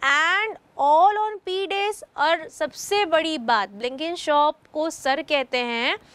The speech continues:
कि ब्लिंकिंग शॉप, अभी तक ये कैसा कोइंसिडेंस हो सकता है कि पूरे टर्म में तुमने चार ग्रैंडमास के बारे में डिस्कस किया है या उनके बारे में हमें बताया है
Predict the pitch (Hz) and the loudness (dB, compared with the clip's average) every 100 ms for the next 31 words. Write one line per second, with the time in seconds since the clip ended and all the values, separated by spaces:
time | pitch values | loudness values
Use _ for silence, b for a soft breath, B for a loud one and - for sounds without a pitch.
0 | B B - 330 381 392 B 247 262 285 | B B -2 2 2 0 B -4 -2 0
1 | 381 427 339 330 415 - - 247 381 403 | -2 2 4 4 2 -2 -4 0 0 2
2 | 381 - 294 294 359 381 349 320 311 302 | 0 0 -2 2 0 0 -4 -6 -6 -6
3 | 320 311 302 262 _ 277 285 294 320 - | -2 -2 0 -4 _ 0 2 0 -6 -8
4 | 269 285 370 - 311 277 269 254 247 302 | -6 0 0 2 0 0 -6 -8 -6 -6
5 | 285 269 269 330 B B B B - 320 | -6 -2 0 -2 B B B B 0 2
6 | 294 320 381 294 311 320 311 302 311 - | 4 4 2 2 2 0 -4 -4 -4 -6
7 | - 330 285 247 254 262 330 285 269 - | -4 2 2 2 -4 -4 -6 -4 -4 -4
8 | 302 - 285 277 269 269 320 320 285 269 | -8 -4 0 2 2 0 0 0 -2 -4
9 | 294 254 233 233 254 320 294 269 233 226 | -6 -2 -2 -2 -4 -6 -6 -4 -2 2
10 | 214 233 226 180 | 2 2 0 -4